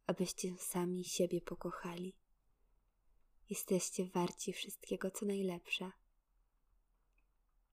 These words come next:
A wy właśnie możecie to sobie dać. Także wykorzystajcie tą moc,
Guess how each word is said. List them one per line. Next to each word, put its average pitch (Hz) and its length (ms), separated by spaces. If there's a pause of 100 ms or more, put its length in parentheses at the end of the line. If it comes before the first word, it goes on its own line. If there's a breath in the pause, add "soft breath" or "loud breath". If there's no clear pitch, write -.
(480)
A 190 120
wy 185 200
właśnie 185 500
możecie 175 380
to 180 120
sobie 180 320
dać. - 440 (880)
Także 190 460 (520 soft breath)
wykorzystajcie 196 800
tą 185 180
moc, 175 580